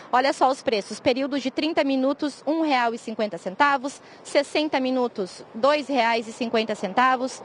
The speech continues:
Período de cento e vinte minutos, duas horas, cinco reais. Então, o pessoal pode vir aqui, aqui a gente tem uma, é, já o indicativo, ó, com o Q R Code do aplicativo que tá funcionando pro pessoal que precisar fazer,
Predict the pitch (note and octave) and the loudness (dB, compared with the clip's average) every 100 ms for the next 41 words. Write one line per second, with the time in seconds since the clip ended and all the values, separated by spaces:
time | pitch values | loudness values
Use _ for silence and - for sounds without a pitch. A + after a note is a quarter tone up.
0 | - - - E4 C#4+ C4+ B3 C#4 - D4 | -18 -16 -2 0 0 -4 -4 -6 -2 -2
1 | D#4 C4+ C#4+ D4+ D#4 E4 G4 G#4 A#3 D4 | 0 -4 -2 0 2 0 0 0 2 2
2 | E4 C#4+ C#4+ D4+ F4 - - - - - | 2 4 2 2 -4 -10 -20 -18 -14 -4
3 | F#4 F#4 - E4 D#4+ E4+ G#3+ F3+ - - | -4 -4 -4 -2 2 2 2 -4 -12 -20
4 | - F4+ G4 F#4+ F4+ E4 E4+ F4 E4+ C#4+ | -4 0 2 2 4 4 4 2 2 0
5 | A3 - D4 C4+ G#3+ D4 - C#4+ C#4+ C4+ | 0 2 0 2 0 0 -2 -2 0 -2
6 | - A#3 A3+ A3+ A#3 B3+ B3+ B3+ C4+ B3 | -2 0 2 2 2 2 2 0 0 -2
7 | B3+ G3+ - D#4+ B3 A#3 A#3 C4 B3+ A#3 | -2 -4 -2 -2 0 2 2 0 -2 0
8 | A3 - C#4 C4 A3 G#3+ D#4 F#4 E4 - | -2 0 2 2 -2 -2 2 2 0 -2
9 | F4+ - D#4+ C#4+ - D4+ D4+ D#4 - D#4+ | -2 -2 -4 -6 -4 -4 -2 -4 -4 -2
10 | C#4 C4+ C#4 C#4+ C#4 - C4 C#4+ - C4 | -2 -4 -6 -4 -4 0 -2 -2 -4 -4
11 | C4 C#4 A#3+ A#3+ C#4+ A3 A#3+ | -4 -4 -2 -2 -4 -2 0